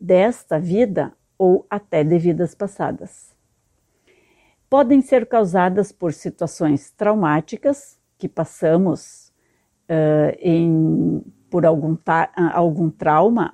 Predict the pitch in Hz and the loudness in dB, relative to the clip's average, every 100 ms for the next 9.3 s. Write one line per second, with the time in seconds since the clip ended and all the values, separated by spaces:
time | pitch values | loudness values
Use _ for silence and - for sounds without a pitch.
0 | _ 180 180 208 247 - _ _ _ _ | _ 2 4 4 0 -6 _ _ _ _
1 | _ 185 - 185 196 - _ 214 220 180 | _ -10 -2 2 2 0 _ -2 2 2
2 | 160 196 180 202 190 202 202 220 - - | 0 -2 -2 -4 -2 -2 -4 -6 -10 -12
3 | - - _ _ _ _ _ _ _ _ | -14 -20 _ _ _ _ _ _ _ _
4 | _ _ _ _ _ _ 214 247 220 269 | _ _ _ _ _ _ 0 2 2 -2
5 | 285 240 277 302 - 226 - 175 135 180 | 0 2 2 0 -4 -6 -4 -4 -2 -2
6 | 151 - _ _ _ _ _ _ _ _ | -2 -4 _ _ _ _ _ _ _ _
7 | 190 185 170 180 170 175 214 208 240 339 | 0 2 4 2 0 2 2 4 2 -2
8 | _ _ _ 302 311 214 180 202 269 285 | _ _ _ 0 4 4 2 -2 0 2
9 | 170 170 - | 2 -2 -8